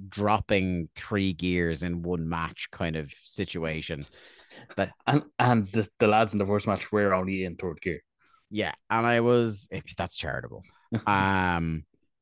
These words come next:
Speaker 1: and I was watching it late at night, but I have never, like, I literally woke up. I think I woke up halfway through the Bam Bam Brian Knobbs match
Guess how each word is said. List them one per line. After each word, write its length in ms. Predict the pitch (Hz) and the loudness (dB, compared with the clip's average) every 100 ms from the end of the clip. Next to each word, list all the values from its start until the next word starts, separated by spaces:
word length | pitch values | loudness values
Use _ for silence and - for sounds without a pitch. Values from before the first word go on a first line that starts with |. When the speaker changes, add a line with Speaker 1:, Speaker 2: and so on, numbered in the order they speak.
| _ | _
Speaker 1:
and 100 | 117 | 2
I 60 | 120 | 2
was 100 | 110 | 4
watching 300 | 113 113 113 | 2 2 -2
it 80 | 85 | -4
late 200 | 104 95 | -2 -2
at 100 | 85 | -2
night, 220 | 92 90 | -4 -4
but 100 | 85 | -2
I 60 | 87 | 0
have 160 | 95 | 0
never, 560 | 98 101 104 104 101 90 | 0 2 2 2 2 2
like, 200 | 85 85 - | 0 -2 -4
I 100 | 92 | -2
literally 680 | 90 98 92 95 90 82 - _ - | 0 0 -2 -4 -2 -4 -8 _ -6
woke 340 | 82 82 - | -2 -2 -2
up. 260 | 90 82 - - _ _ _ - | -2 -2 -6 -14 _ _ _ -6
I 100 | 95 | -4
think 360 | 82 98 85 78 _ | -2 -2 -4 -6 _
I 120 | 101 98 | -2 0
woke 320 | 107 120 - | 4 2 2
up 120 | 110 | -2
halfway 640 | - - 104 98 - 101 | -4 -2 0 0 0 -4
through 320 | 90 - 92 82 | -2 -4 -4 -2
the 80 | |
Bam 280 | 76 85 82 | -2 0 0
Bam 200 | 82 82 | 0 0
Brian 320 | 78 82 80 76 | 0 0 0 -2
Knobbs 360 | 76 82 82 | -4 -4 -6
match 400 | 82 69 - - | -4 -4 -6 -12